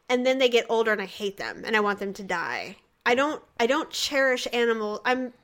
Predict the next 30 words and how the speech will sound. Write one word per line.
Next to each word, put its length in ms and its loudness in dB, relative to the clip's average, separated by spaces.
I 80 2
just 160 -8
don't. 220 0
The, 100 -4
the 140 4
only 180 4
difference 300 2
is 100 -2
I 80 4
don't 160 2
get 140 -2
rid 160 2
of 80 0
them 340 4
and 100 2
I 60 2
take 240 -6
care 220 0
of 120 -2
them. 240 -6
I 100 -2
don't, 440 4
like, 300 0
lose 400 -2
interest 720 -2
or 240 -2
stop 340 -2
caring 380 4
for 160 -4
them. 420 -2